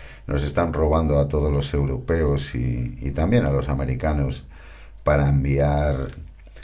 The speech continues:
armamento a una guerra supuestamente para mantener la paz y la democracia en el mundo. Resulta que,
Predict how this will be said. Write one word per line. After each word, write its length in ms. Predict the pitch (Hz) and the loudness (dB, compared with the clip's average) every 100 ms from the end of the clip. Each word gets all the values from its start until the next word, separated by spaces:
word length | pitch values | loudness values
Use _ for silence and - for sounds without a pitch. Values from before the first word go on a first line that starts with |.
| - | -12
armamento 840 | - 71 67 71 76 78 85 78 73 | -4 -2 0 0 0 0 0 2 2
a 60 | |
una 240 | 76 76 69 | 2 2 2
guerra 400 | 78 71 71 71 | 2 2 0 0
supuestamente 840 | 69 76 76 - 69 78 78 73 | -4 -4 -4 -2 -2 0 0 0
para 240 | 71 69 | 2 2
mantener 580 | 69 65 67 69 76 71 | 0 -2 0 0 2 2
la 200 | 69 64 | 0 0
paz 240 | - 73 69 | 0 0 0
y 40 | |
la 100 | 67 | -2
democracia 440 | 65 65 65 73 76 | -2 -2 -2 0 0
en 80 | |
el 100 | 64 | -2
mundo. 340 | 64 73 78 71 | -2 -2 0 0
Resulta 400 | 67 76 73 71 | -2 -2 -2 -2
que, 320 | 71 67 | 0 -2